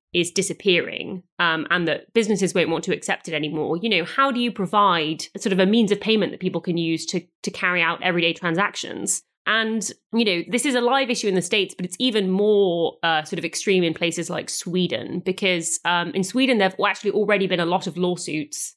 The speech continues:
where the courts have decided that businesses cannot be forced to accept cash.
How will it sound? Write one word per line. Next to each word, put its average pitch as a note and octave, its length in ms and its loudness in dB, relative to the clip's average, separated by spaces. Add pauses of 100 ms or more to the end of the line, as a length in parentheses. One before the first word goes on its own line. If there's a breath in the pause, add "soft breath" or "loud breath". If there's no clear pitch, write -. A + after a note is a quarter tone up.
(100)
where F3 640 0 (460)
the F3 560 2 (160)
courts - 340 0
have F#3 120 -4
decided F3+ 760 0 (100)
that - 460 -2 (260)
businesses A3 500 2
cannot G3+ 360 0
be G3+ 100 2
forced - 640 0
to F3 100 -2
accept - 420 -6
cash. - 540 -4